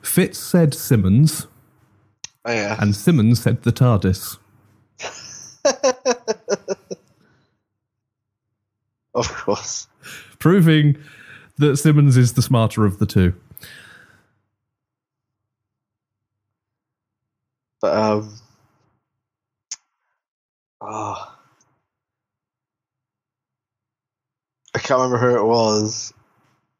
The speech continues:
Speaker 2: It's like, which one? It, some, someone come up,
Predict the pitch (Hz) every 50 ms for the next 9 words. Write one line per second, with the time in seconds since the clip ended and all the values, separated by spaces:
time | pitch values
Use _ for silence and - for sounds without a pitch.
0 | _ _ _ _ _ _ _ - - - - - - - 117 135 120 - - -
1 | 131 123 120 - 123 120 - - _ _ - 123 135 135 - - - 135 131 135
2 | 131 - 135 123 123 127 120 120 117 113 117 _ _ - _ _ _ - - -
3 | - 117 117 113 - - _